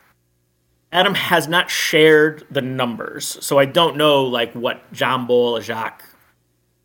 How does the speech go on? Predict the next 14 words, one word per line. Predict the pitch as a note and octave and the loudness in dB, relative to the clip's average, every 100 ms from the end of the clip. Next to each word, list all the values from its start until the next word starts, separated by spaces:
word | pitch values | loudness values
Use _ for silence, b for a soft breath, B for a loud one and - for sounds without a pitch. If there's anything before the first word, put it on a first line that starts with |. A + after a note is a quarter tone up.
| _ _ A#2 | _ _ -12
gets, | A2+ - - - - - _ - | -12 -10 -12 -12 -14 -18 _ -8
and, | A#2+ A2 G#2+ F#2 b b b - - - G#2+ | -6 -6 -10 -16 b b b -12 -10 -18 -16
um, | - G3+ | -8 -8
<laughs> | |
so-, | - - - | -4 -6 -8
so-, | - F#3+ F#3 - | 2 4 4 4
sorry, | F3+ D#3 | 6 6
John | C3+ B2 | 4 -2
Bol, | C3+ - B B C3 | -6 -8 B B -2
uh, | D3 C#3+ C#3+ | 2 2 2
or, | D#3 | 2
or | D#3 D3+ | 2 0
Peter | - D3+ | 0 0
Carey, | C#3 C3 A2+ A2+ | 0 -4 -8 -10